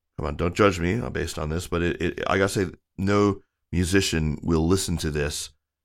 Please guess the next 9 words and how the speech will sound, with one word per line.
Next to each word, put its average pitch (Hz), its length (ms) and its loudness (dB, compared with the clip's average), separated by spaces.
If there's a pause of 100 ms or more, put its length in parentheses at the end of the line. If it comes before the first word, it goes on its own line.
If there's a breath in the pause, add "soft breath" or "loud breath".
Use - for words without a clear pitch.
(240)
and 82 180 0
not 73 340 0
recognize 80 640 -4
that 76 140 -6
there's 76 220 -4
some 69 160 -8
serious 78 420 -4
talent 73 600 -8
and, 78 320 -8